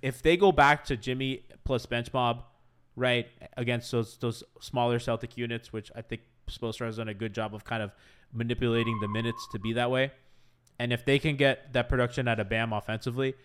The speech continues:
that's the recipe for them to win. Whether they get there or not,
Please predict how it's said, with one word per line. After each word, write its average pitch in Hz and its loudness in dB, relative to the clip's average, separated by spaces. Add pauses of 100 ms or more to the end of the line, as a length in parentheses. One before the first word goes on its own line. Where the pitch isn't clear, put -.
(200)
that's 160 6
the 156 6
recipe 127 2
for 113 -4
them 113 0
to 127 -2
win. 110 -4
Whether 127 4
they 123 2
get 143 2
there 214 6
or 147 6
not, 143 4